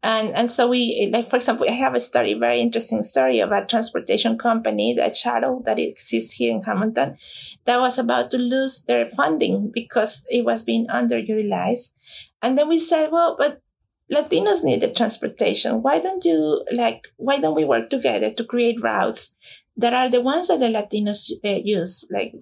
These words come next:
the places where they go shopping and the doctors that they visit. For example, they go visit the South Jersey Family Medical Services,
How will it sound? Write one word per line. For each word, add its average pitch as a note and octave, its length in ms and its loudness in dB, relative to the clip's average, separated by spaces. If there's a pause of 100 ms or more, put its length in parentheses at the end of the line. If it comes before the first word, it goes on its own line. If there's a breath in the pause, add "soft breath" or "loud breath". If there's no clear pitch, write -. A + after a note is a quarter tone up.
(100)
the A3 80 2
places B3+ 380 -2
where A3 100 2
they A3 200 0
go A#3 180 0
shopping - 680 -2 (420 loud breath)
and A3+ 220 0
the A3 180 2
doctors A#3 400 0
that A#3 120 0
they G3 180 0
visit. B3 420 0
For F#3 60 -2
example, A3 400 -2
they G3+ 260 0
go G#3+ 260 0
visit G#3+ 360 0
the G3 80 -4
South G3 300 -2
Jersey G3+ 340 -2
Family G#3 260 -6
Medical F#3+ 360 -4
Services, B3+ 760 0